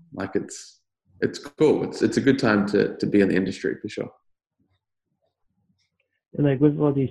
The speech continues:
Speaker 2: changes, do you ever feel yourself, like, you, how does it feel to ha-, constantly have to keep up? Like, how do you keep up with all the changes?
Speaker 1: Um,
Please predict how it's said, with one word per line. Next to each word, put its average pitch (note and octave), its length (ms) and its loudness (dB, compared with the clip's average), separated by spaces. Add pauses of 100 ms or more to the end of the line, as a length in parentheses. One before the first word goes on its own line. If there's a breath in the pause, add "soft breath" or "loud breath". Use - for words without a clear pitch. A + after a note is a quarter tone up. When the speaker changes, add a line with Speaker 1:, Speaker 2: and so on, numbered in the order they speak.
Speaker 2:
changes, B2 460 -4 (400)
do D3+ 60 0
you D3+ 60 4
ever D3+ 100 2
feel C#3+ 220 -2
yourself, C3 300 -10 (920)
like, C3 140 -8
you, C3 180 -10 (680)
how D#3+ 160 0
does E3 160 -2
it - 80 -20
feel D#3+ 160 0
to D3 100 0
ha-, C3+ 240 -6 (140)
constantly C#3 360 0
have C3 120 0
to - 80 -4
keep - 280 -10
up? B2+ 320 -6 (600)
Like, B2 160 -4
how B2 120 -4
do C3+ 120 -6
you B2+ 140 -6
keep C3 260 -6
up B2+ 220 -10
with B2 200 -14
all C3 220 -6
the B2 120 -18
changes? A#2 420 -14 (1120)
Speaker 1:
Um, G#3+ 580 0